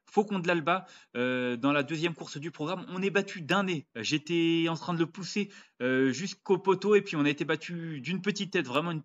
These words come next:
très, très courte tête, euh, après lutte. Euh, le cheval rapporte deux euros dix à la place. Du coup,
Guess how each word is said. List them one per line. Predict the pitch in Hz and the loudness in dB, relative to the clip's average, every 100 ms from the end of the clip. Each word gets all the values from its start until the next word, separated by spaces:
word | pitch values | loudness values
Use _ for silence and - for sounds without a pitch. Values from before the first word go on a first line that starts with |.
| - | -6
très, | - 208 | -4 -4
très | 196 | -4
courte | 185 175 - 165 | -6 -8 -4 -2
tête, | 185 185 - - - | -2 -4 -10 -18 -4
euh, | 117 - | -2 0
après | 160 - 165 | 0 0 0
lutte. | 156 196 - - _ | 0 -6 -12 -20 _
Euh, | 120 127 | 0 2
le | 143 143 | 2 0
cheval | - 170 | -2 0
rapporte | 156 143 160 - 127 | 0 0 -4 -8 -4
deux | 143 160 | -2 0
euros | 165 156 | -2 -4
dix | 160 160 | -4 -6
à | |
la | 147 | -4
place. | 160 151 | -4 -4
Du | 135 | -6
coup, | 170 | -6